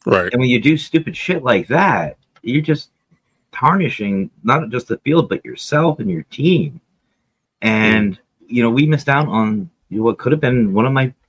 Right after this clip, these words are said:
Speaker 2: favorite investigations over stupid shit. You know, and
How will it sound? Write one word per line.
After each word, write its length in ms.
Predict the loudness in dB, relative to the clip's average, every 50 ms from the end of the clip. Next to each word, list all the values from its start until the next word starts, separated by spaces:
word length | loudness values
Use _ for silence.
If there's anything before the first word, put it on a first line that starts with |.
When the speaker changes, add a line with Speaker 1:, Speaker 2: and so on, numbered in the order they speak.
| _ _ _
Speaker 2:
favorite 260 | 0 2 2 2 2
investigations 880 | 2 0 0 -2 -4 -6 -4 -2 -2 -2 -4 -8 -10 -12 -14 -14 -16 -8 -2
over 200 | 0 0 0 0
stupid 400 | -4 -6 -6 -6 -6 -6 -6 -10
shit. 320 | -10 -8 -8 -8 -8 -8 _ _ _ _ _ _ _ _ _ _ _ _ _ _ _ _ _ _ _ _ _ _ _ _ _ _ _ _ _
You 80 | -4 -2
know, 120 | -2 -2 0
and 420 | 0 2 2 2 2 0 -4 -10